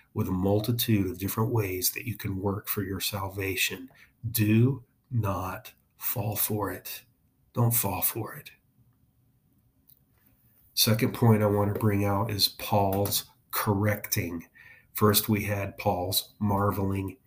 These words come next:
Now we're going to have Paul's correcting. R C Sproul stated, "Those who add any additional requirements for salvation to faith in Jesus Christ, no matter how excellent their credentials,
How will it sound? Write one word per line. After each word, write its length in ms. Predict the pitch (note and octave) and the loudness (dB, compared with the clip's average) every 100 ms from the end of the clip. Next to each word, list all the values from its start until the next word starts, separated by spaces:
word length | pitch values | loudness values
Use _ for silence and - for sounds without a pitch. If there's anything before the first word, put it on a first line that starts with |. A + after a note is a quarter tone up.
| _ _ | _ _
Now 200 | A2+ G2 | -2 0
we're 180 | F#2+ F#2 | 0 2
going 220 | G2+ F#2+ | 0 0
to 60 | F#2 | -2
have 340 | F#2+ F2 - | -4 -6 -6
Paul's 520 | - G#2 F#2+ F#2+ - - _ _ - | -2 -2 -2 -4 -6 -10 _ _ -10
correcting. 840 | - G2+ G2 - - F#2+ G2 - - _ _ _ _ _ - | -2 0 0 -4 -8 -10 -10 -14 -20 _ _ _ _ _ 6
R 180 | G#2 G#2+ | 8 8
C 220 | - A2+ | 8 6
Sproul 360 | - A#2+ A2 | 4 4 4
stated, 500 | A2 - A#2 A2 G2+ - - - - | 4 4 4 2 0 -4 -14 -12 0
"Those 360 | G2+ A#2 C#3 | 6 8 6
who 160 | - A2 | 6 4
add 240 | G2+ G#2+ - | 4 0 0
any 240 | A2+ B2 | 4 4
additional 520 | B2+ A#2 A#2 - A#2 A2 | 4 4 4 4 2 2
requirements 680 | G2 - A2 G#2+ G#2+ A2+ | 0 -2 0 2 2 0
for 180 | - G#2 | -4 -4
salvation 640 | - G#2 F#2+ G#2 G#2+ - A#2 | -2 -2 -2 -2 -2 -2 -2
to 100 | A2 | -2
faith 340 | - A2+ A2+ | 0 2 0
in 100 | G2 | 0
Jesus 440 | F#2+ G2+ A#2+ C3 - | -2 0 0 0 -2
Christ, 540 | - G2+ F#2+ - - | -6 -6 -4 -2 0
no 100 | G2+ | 0
matter 320 | G2+ G2+ G#2 | 0 -2 -2
how 260 | - G2+ G#2+ | -2 -4 -2
excellent 520 | A2+ A#2 - D3+ C#3+ | 0 0 0 0 -2
their 160 | A#2+ B2+ | -2 -2
credentials, 920 | - - C3+ A2+ G2 - G#2 G#2+ G#2+ | -4 -4 0 2 0 0 -4 -4 -6